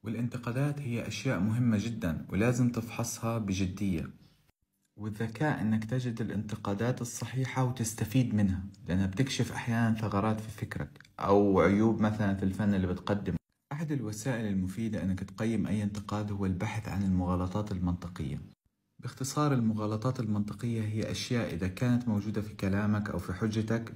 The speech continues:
بتخلي الشيء غير صحيح، يعني ما في أي معنى للرد عليه.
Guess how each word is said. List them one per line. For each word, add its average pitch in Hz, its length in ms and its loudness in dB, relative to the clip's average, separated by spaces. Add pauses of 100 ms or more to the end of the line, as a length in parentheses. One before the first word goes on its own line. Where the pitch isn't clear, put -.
بتخلي 110 380 4
الشيء - 260 0
غير 87 180 0
صحيح، - 400 -6 (240)
يعني 85 380 2 (500)
ما 87 100 2
في - 180 0
أي 95 160 6
معنى 92 300 10
للرد 82 400 2
عليه. 73 300 -2